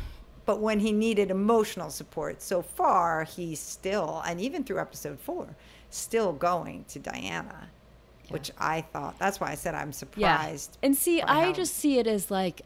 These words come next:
Speaker 2: you don't wanna show the ugliest parts of yourself right away, or he doesn't. And so he's keeping that from Lucy. But Lu-,
Speaker 1: Yeah.
Speaker 2: uh, but Diana already knows those things, and so there's no
Speaker 1: Yes, so
Speaker 2: harm
Speaker 1: it's easier.
Speaker 2: in telling her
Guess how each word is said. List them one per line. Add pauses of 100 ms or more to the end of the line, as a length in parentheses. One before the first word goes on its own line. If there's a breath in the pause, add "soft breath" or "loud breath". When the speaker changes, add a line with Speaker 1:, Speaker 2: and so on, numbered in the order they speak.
Speaker 2:
you
don't
wanna
show
the
ugliest
parts
of
yourself
right
away,
or
he
doesn't.
And
so (240)
he's
keeping
that
from
Lucy. (260)
But
Lu-,
Speaker 1:
Yeah. (100)
Speaker 2:
uh, (120)
but (180)
Diana
already
knows
those
things,
and
so
there's
no
Speaker 1:
Yes,
so
Speaker 2:
harm
Speaker 1:
it's
easier.
Speaker 2:
in
telling
her